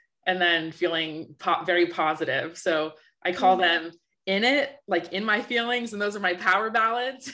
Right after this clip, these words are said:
Speaker 1: <laughs> Then I
Speaker 2: Mm-hmm.
Speaker 1: have Through It, where it's like, okay, I'm kinda singing the other side. And then I have Thriving, where I have, like, the sunshine, happy songs.
Speaker 2: Yeah.
Speaker 1: Um, so
Speaker 2: That's incredible.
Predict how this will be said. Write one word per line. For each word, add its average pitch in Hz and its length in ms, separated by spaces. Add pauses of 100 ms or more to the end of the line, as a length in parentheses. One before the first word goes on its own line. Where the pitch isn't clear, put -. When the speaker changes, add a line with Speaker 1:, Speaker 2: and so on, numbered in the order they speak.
(120)
Speaker 1:
<laughs> - 640
Then 233 120
I 208 80
Speaker 2:
Mm-hmm. 214 100
Speaker 1:
have 190 220 (360)
Through 214 320
It, 277 300
where 196 140
it's 196 140
like, 175 160
okay, 196 340
I'm 180 140
kinda 202 380
singing 240 320
the 233 120
other 247 220
side. 247 460 (280)
And 196 120
then 196 60
I 196 80
have 180 320
Thriving, 180 760
where 160 240
I 170 80
have, 156 320 (180)
like, 151 200 (240)
the 190 60
sunshine, 185 540
happy 190 300
songs. 165 680 (360)
Speaker 2:
Yeah. 285 800 (100)
Speaker 1:
Um, 220 140 (200)
so - 280
Speaker 2:
That's 320 280
incredible. 269 960